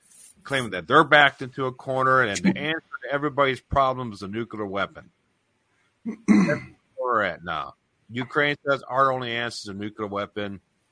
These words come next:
Speaker 1: Russia's answer is that our only answer is a nuclear weapon. Okay. They got their new Secretary of Defense that wants to blow the entire planet up.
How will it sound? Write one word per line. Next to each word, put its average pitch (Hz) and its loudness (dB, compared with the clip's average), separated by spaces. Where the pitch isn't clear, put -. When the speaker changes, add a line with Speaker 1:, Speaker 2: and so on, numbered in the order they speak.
Speaker 1:
Russia's 110 -4
answer 110 -6
is 98 -12
that 90 -8
our 117 -2
only 107 -6
answer 104 -8
is 90 -14
a 87 -12
nuclear 90 -10
weapon. 90 -8
Okay. 92 -4
They 120 -4
got 107 0
their 110 -2
new 113 0
Secretary 107 -2
of 101 -2
Defense 98 -4
that 95 -6
wants 98 -4
to 101 -8
blow 98 -6
the 92 -8
entire 95 -4
planet 101 -4
up. 80 -4